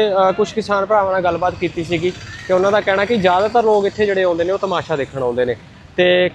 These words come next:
ਖਾਸ ਕਰਕੇ ਸਾਰੇ ਵੀਰਾਂ ਨੂੰ ਅਪੀਲ ਹੈ ਕਿ ਜਿੰਨੇ ਵੀ ਵੀਰ, ਅ,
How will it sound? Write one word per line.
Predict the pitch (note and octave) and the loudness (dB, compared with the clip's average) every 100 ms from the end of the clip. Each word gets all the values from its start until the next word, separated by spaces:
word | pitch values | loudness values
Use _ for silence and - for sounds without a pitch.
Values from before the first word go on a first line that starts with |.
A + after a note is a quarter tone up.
| - | -2
ਖਾਸ | D#3+ E3 F3 | 0 0 0
ਕਰਕੇ | F#3+ D#3+ F3+ F3 F3+ - - | -2 -2 0 0 0 -6 -10
ਸਾਰੇ | - D#3+ F3 | -2 0 0
ਵੀਰਾਂ | D3 D3 | 0 0
ਨੂੰ | D#3+ | 0
ਅਪੀਲ | D#3+ D#3 D#3 | -2 -2 0
ਹੈ | D#3+ | 0
ਕਿ | E3+ | -2
ਜਿੰਨੇ | C#3 D#3+ F#3 G3 | -2 0 2 2
ਵੀ | F#3 | 0
ਵੀਰ, | D#3 D#3+ D#3+ E3+ | 0 2 4 2
ਅ, | E3 - - - D#3+ D#3+ D#3 | 0 -10 -20 -4 2 4 4